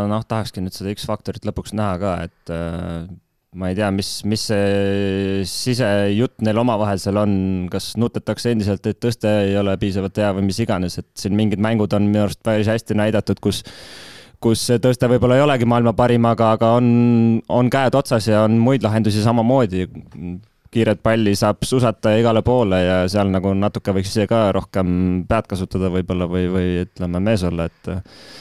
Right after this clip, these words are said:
et tahaks tõesti seda, seda X-faktorit nagu näha ka lõpuks, jah,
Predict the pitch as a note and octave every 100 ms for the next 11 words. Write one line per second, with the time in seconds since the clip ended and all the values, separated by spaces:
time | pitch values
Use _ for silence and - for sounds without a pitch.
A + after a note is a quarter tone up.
0 | - - - - - _ - A#2+ - D#3
1 | C#3 - D#3+ C#3+ - B2 B2 A#2+ A#2+ A#2+
2 | A#2 B2 B2+ C3 B2 A2+ B2 A#2+ - A#2
3 | B2 C#3+ C3+ B2+ C#3+ B2 - - C3 C#3+